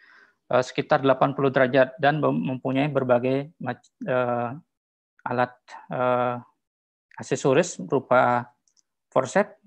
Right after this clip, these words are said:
ada yang forceps untuk biopsi, ada forceps untuk, eh, apa, seperti basket untuk mengambil benda asing.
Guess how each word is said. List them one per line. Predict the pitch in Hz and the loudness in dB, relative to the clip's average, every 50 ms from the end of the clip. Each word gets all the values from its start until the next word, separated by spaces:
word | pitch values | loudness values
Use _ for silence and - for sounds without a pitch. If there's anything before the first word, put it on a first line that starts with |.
| 214 - - | -16 -14 -8
ada | - 117 120 | -4 -2 0
yang | 117 120 120 117 113 131 - | 0 0 -2 -4 -8 -8 -8
forceps | - 117 - - 127 127 - _ _ _ _ _ _ _ _ _ _ _ _ | -8 -10 -4 -4 -4 -4 -4 _ _ _ _ _ _ _ _ _ _ _ _
untuk | - - 113 120 127 120 120 | -10 -8 -4 -2 -4 -2 0
biopsi, | 131 151 160 - - - 170 170 185 | -2 -2 -2 -4 -6 -4 -2 -2 -2
ada | 175 - 123 127 120 123 123 | -2 -4 -2 -2 -2 -2 -2
forceps | - 131 123 - 147 139 - 135 | -6 -8 -6 -4 -6 -6 -6 -8
untuk, | 127 123 - 151 - _ _ _ _ _ _ _ _ _ | -8 -8 -8 -10 -10 _ _ _ _ _ _ _ _ _
eh, | 135 123 123 131 131 | -2 0 0 0 -2
apa, | - - 160 165 - | -4 -6 -10 -10 -10
seperti | - _ - - 139 | -10 _ -6 -4 0
basket | 127 127 117 - - - - | 0 0 0 0 -4 -4 -4
untuk | 135 127 120 147 139 - - | -4 -6 -6 -6 -8 -8 -8
mengambil | - 127 127 123 123 120 117 120 123 120 117 | -4 -2 -2 -2 -2 -4 -4 -2 -2 -2 -4
benda | 117 117 120 120 117 | -4 -4 -4 -4 -4
asing. | 113 - - 123 120 123 | -6 -8 -10 -10 -12 -12